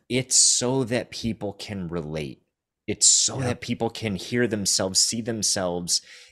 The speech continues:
Speaker 1: in a, a small way or a larger way in someone else's story and go, "Oh, I'm dealing with that. Okay, she was able to come through that,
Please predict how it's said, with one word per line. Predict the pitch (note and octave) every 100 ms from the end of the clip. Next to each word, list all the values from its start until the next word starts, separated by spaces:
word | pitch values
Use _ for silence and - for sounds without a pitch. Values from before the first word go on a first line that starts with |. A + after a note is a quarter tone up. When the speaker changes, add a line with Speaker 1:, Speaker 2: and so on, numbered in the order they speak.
| _
Speaker 1:
in | G#2 G#2
a, | F#2+ F#2
a | F2+
small | - - F#2 G2+ G#2
way | A2+ B2
or | A2+
a | F#2+
larger | F#2 A2+ A2
way | G2+ F#2
in | E2+ - A2+ B2
someone | - A#2+ A2 G2+
else's | G2+ - G2
story | - - A#2 B2 G#2+
and | F2+ F2
go, | F2+ E2 - -
"Oh, | D#2+ A2 A#2 A2+ G#2 D#2+ C#2+ - - - -
I'm | G2+ C3 A#2
dealing | F#2+ D#2+ D#2+
with | D#2+ D#2
that. | D2+ -
Okay, | A#2 - F#2+
she | - - C3+ D3+
was | D#3+ F#2+ -
able | G#2+ D3 D3+ F#2+ F2
to | - - G2
come | - - F2+ D#2+
through | - - C#3+ G3
that, | F3+ C#3 C3 -